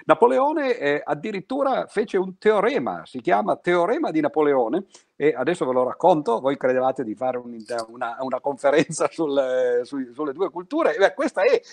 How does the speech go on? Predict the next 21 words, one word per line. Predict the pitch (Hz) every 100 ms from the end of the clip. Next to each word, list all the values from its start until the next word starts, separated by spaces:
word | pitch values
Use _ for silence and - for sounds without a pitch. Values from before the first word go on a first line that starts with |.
| -
le | - 147
due | 185 175
culture, | 175 151 180 131
perché | 127 143
in |
realtà | 151 156 214 202 - -
un | 202 202 185
politico, | 202 202 220 156 113 101
un | 107
imperatore | 127 - 175 156 196 131 - - _
che | -
dimostra | 160 170 214 202 175
un |
teorema, | 156 220 156 175 139 120
no, | 143 156
naturalmente, | 135 135 160 170 147 151 165
non | 220
è | 392
l'unico | 359 269 151
caso, | 147 85 87
eh, | 110